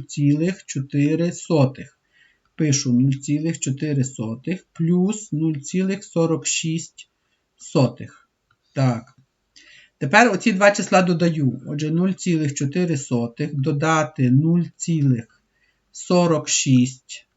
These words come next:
сотих. Та? Чотири плюс шість десять. Нуль плюс чотири чотири і один п'ять. І тут ще нуль.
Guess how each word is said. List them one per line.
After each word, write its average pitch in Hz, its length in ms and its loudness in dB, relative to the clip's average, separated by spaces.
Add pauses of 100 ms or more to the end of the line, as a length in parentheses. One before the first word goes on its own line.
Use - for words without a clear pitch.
(420)
сотих. 151 920 -2
Та? 214 280 0 (320)
Чотири 165 420 -2
плюс 143 240 0
шість 123 380 0
десять. 151 840 2
Нуль 175 280 2
плюс 165 260 -4
чотири 160 480 -2
чотири 151 440 0
і 147 80 6
один 139 380 4
п'ять. 151 680 0
І 147 120 -8
тут 165 220 -6
ще 151 220 -2
нуль. 127 260 2